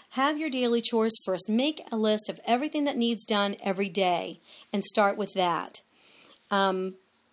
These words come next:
I have some blog posts at the blog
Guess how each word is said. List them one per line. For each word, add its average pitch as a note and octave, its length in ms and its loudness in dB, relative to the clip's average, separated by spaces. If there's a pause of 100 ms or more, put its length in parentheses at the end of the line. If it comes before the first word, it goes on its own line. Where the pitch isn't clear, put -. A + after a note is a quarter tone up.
I F#3+ 100 -2
have G#3+ 260 2
some F#3+ 160 0
blog G3 480 2
posts A#3+ 580 2 (420)
at G3+ 380 -2
the A#3 80 0
blog G3 460 2